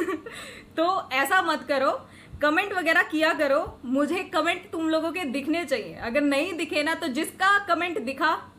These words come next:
वो अपना सच्चा दोस्त है और जिसका comment नहीं दिखा वो बेवफा है।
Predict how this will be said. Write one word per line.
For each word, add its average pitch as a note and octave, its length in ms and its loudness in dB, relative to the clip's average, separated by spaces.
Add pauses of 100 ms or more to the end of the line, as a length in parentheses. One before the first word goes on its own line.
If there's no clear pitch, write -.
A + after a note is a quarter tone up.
(560)
वो C4 240 0
अपना D#4 760 0 (140)
सच्चा C#4 320 0
दोस्त B3+ 420 0
है C4+ 140 -2
और A#3+ 120 -6
जिसका E4 500 0
comment D#4+ 380 -2
नहीं C4+ 400 -2
दिखा D4 420 0 (380)
वो C4 300 6
बेवफा C4+ 760 0
है। A3 300 -6